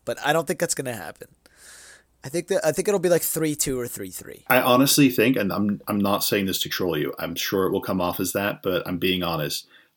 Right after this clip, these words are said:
Speaker 2: I honestly think the best Arsenal and their fans should hope for this weekend is that City don't just absolutely destroy you guys. I think if it's, like, a two nil loss at home, and, like, you make, you create a few chances and you're just not clinical enough, and then you lose two nil,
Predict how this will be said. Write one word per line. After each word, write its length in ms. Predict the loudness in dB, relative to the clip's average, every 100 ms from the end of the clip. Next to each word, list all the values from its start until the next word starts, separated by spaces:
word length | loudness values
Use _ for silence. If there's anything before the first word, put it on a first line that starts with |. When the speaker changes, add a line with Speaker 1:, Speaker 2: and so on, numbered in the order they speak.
| -2
Speaker 2:
I 100 | 0
honestly 420 | 4 2 2 0
think 280 | 0 -2 -2
the 80 |
best 380 | -2 0 0 0
Arsenal 580 | -2 -2 -2 -2 -2 -2 -6
and 120 | -4
their 100 | -4
fans 340 | -2 -4 -4
should 220 | -4 -4 -2
hope 240 | -4 -2
for 200 | 0 0
this 180 | 0 0
weekend 460 | 0 0 -2 -2 -8 -20 -18 -6
is 140 | -2
that 120 | 0 2
City 380 | 2 2 2
don't 360 | 0 0 -2 -2
just 320 | -2 -2 -2
absolutely 600 | -2 -2 -2 0 0 -2 -4
destroy 380 | -6 -4 -2
you 140 | -2 -4
guys. 160 | -4 0
I 80 |
think 120 | 4 4
if 80 |
it's, 120 | 4 2
like, 140 | 2
a 40 |
two 360 | 2 0 2 2
nil 200 | 2 2
loss 340 | 2 0 0
at 100 | -2
home, 380 | -2 -4 -4 -8 -14 _ _ _ _ _ -2
and, 80 | -2
like, 160 | 0
you 100 | 0
make, 180 | 0 0
you 120 | -2
create 240 | 0 0 0
a 40 |
few 140 | -2
chances 460 | 0 0 0 -2 -2
and 100 | -2
you're 80 | -2
just 100 | -2
not 140 | -4
clinical 440 | -4 -6 -2 0 0
enough, 360 | 0 -2 -8 _ -20 -20 _
and 220 | -6 -2 0
then 100 | 0
you 140 | 2
lose 240 | 2 2
two 220 | 0 0 0
nil, 380 | 0 -2 -4